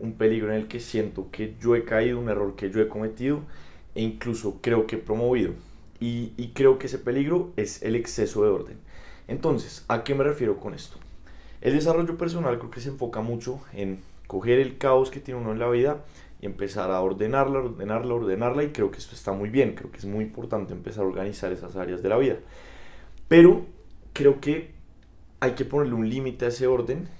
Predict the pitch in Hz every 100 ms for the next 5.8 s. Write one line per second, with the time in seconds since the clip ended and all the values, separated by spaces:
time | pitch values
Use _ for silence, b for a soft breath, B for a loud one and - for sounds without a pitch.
0 | B 123 117 117 113 123 120 135 - -
1 | - - - 110 107 113 117 135 - 131
2 | 123 123 135 120 113 113 113 113 117 110
3 | 101 104 104 117 113 113 107 107 101 -
4 | - 120 127 120 117 - 113 110 - 113
5 | - 120 110 107 110 - -